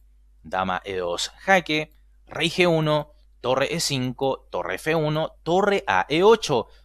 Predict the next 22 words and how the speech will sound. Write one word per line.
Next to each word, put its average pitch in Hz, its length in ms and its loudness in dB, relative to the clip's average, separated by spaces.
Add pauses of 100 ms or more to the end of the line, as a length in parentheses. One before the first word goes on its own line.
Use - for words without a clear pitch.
(120)
Una 214 260 6
bonita 110 320 0
imagen. 151 500 0 (400)
Todas 226 200 8
las 160 120 2
piezas 170 360 -4
pesadas 120 400 4
de 110 80 2
las 107 100 -2
negras 180 480 0 (160)
dominan 147 500 2
la 160 80 4
columna 113 480 0
E. - 200 -4 (360)
Las 110 160 -2
blancas 95 680 -2 (180)
aún 131 380 4
están 151 440 -2
lejos 175 380 -2
de 151 100 0
tener 113 240 0
problemas, 135 600 2